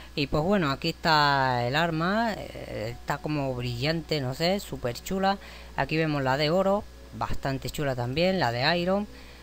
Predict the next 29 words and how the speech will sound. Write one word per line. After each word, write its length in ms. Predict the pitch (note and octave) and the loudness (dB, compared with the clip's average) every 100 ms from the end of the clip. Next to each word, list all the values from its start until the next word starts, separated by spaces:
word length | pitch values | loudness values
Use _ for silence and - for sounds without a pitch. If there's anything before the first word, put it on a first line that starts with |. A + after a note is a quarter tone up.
| - - | -10 0
y 360 | G#3+ B3+ B3+ | 4 6 4
la 240 | G3+ D3+ C#3 | 4 4 4
de 180 | C3 | 2
madera, 500 | B2 B2 C#3+ C#3+ G#2 - - - | 2 0 2 0 -2 -6 -12 -8
¿vale? 320 | C#3 D3 G3 | -2 0 2
Perdón, 360 | G3 C#3+ D#3+ D#3 | 0 0 0 0
esta 200 | D3 F3 | 0 0
es 40 | |
la 100 | E3 | 2
de 120 | C#3+ C3+ | 2 2
piedra 460 | E3 F#3 G3 G3+ | 2 2 2 2
y 100 | F3+ | 2
esta 220 | D#3+ - | -2 -2
es 80 | F3 | -2
la 160 | E3+ D3 | 0 0
de 280 | B2 C3+ C3+ | 2 2 0
iron. 220 | A#2+ A2+ - - - - - - | -2 -6 -12 -16 -16 -18 -6 2
Eh, 260 | F3+ F3+ | 6 6
algo 280 | F3 G3 A3 | 4 4 4
que 100 | G#3+ | 4
le 100 | F#3 | 2
quiero 160 | F#3 F3+ | 4 4
decir, 320 | E3 - G3 | 4 4 4
aquí 160 | F#3+ F3+ | 4 2
la 120 | F3+ | 2
puedes 280 | F3+ F3 E3+ | 4 2 4
ver 220 | E3 D#3 | 2 2
un 200 | D3+ C#3+ | -2 -2
poquito 540 | D#3 D3+ D3+ D3 C3 | -2 0 0 0 -2